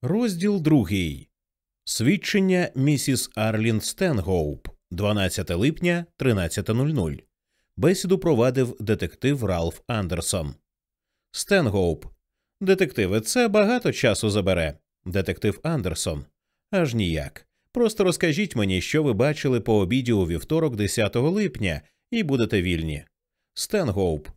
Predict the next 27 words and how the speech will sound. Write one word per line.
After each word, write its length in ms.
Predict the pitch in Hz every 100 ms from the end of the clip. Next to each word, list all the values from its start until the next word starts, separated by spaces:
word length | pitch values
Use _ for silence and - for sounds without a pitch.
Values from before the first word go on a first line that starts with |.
| _ -
"Гаразд, 600 | 143 117 160 151 - -
я 280 | 190 220 190
сама 340 | 190 175 185
виходила 680 | 135 113 185 151 139 135 127
з 120 | 123 113
делікатесів 760 | 147 131 131 110 123 113 147
Джералда. 640 | 131 165 180 87 80 82 71 _ _ _ -
Я 240 | 240 214
завжди 400 | 190 208 127 131
там 260 | 139 151 123
скуповуюсь 720 | - 151 214 190 110 92 90
щовівторка. 760 | - 147 143 - 104 - 82 - _ _
Продукти 500 | - 226 226 220 196
в 40 | 156
Джералда 520 | 110 165 165 151 156
дорожчі, 600 | 156 220 123 - - 85 - _ _
та 120 | -
я 220 | 214 196 185
не 140 | 147
ходжу 460 | - 143 98 185 147
до 260 | 101 104
Крогеру 640 | - 175 196 104 95 90
відтоді, 600 | 92 123 - 214 196 151 117
як 240 | 135 131
припинила 560 | - 120 107 101 147 98
водити 360 | 95 92 87
машину. 540 | 131 143 - 208 87